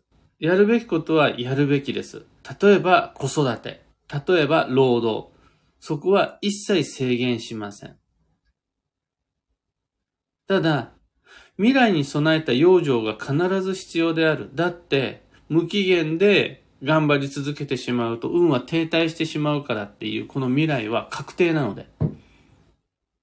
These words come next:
だから、子育てを頑張っている人にこそ、まず、先にいつになったら休むのかって。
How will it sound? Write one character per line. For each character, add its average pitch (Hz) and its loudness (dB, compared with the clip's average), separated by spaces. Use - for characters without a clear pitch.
だ 160 -4
か 156 -4
ら、 151 -2
子 - -4
育 170 0
て 160 0
を 135 2
頑 156 0
張 185 2
っ 185 -4
て 156 0
い 147 0
る 131 0
人 160 -4
に 147 -2
こ 131 -8
そ、 123 -6
ま 226 2
ず、 220 -2
先 190 -6
に 208 -2
い 233 -2
つ 214 -2
に 180 2
な 151 0
っ - -12
た 117 -2
ら 113 0
休 110 -4
む 113 -4
の 98 -10
か 104 -14
っ - -20
て。 - -20